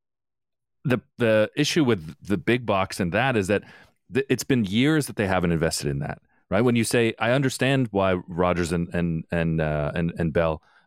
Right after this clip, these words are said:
know that if they spend a bunch of money right now, they're not gonna make it back. But the point is, with these other leagues, like the C F L, for example, E S P N with college football, and you have to invest in it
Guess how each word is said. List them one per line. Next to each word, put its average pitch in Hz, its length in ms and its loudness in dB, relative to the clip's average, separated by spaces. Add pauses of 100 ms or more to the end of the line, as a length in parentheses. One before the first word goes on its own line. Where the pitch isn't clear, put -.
(520)
know 104 300 2
that 95 140 0
if 98 120 -6
they 90 120 2
spend 110 300 0
a 107 40 2
bunch 104 220 0
of 104 40 2
money 101 160 2
right 90 200 2
now, 87 220 2
they're 90 120 2
not 92 160 0
gonna 87 140 0
make 87 180 0
it 82 100 0
back. 78 280 -2 (320)
But 110 60 4
the 107 100 0
point 131 320 0
is, 127 240 0
with 101 160 0
these 98 200 0
other 123 220 2
leagues, 92 400 0
like 78 180 -4 (100)
the 82 100 -10
C 98 180 0
F 90 140 0
L, 120 120 2
for 92 160 -2
example, 82 500 -2 (300)
E 104 80 2
S 104 120 0
P 104 140 -2
N 95 80 2
with 90 120 0
college 92 260 0
football, 82 440 -2 (420)
and 113 180 0
you 120 180 2
have 113 300 -2
to - 100 0
invest 113 580 0
in 123 120 2
it 98 220 0